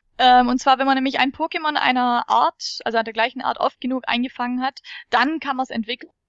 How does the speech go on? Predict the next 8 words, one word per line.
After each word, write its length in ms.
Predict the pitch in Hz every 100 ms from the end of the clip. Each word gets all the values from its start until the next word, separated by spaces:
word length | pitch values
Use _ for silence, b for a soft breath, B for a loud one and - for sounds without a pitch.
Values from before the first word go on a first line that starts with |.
| _ - 285 294 -
und 420 | 233 233 233 - B B B -
es 180 | 254 254 _ -
soll 340 | 220 226 349
sowas 360 | 285 277 254 -
wie 100 | 240
Pokéstops 880 | - 359 - 294 - 214 - - -
geben, 420 | 214 208 226 294 302
ähm, 580 | 247 247 247 240 247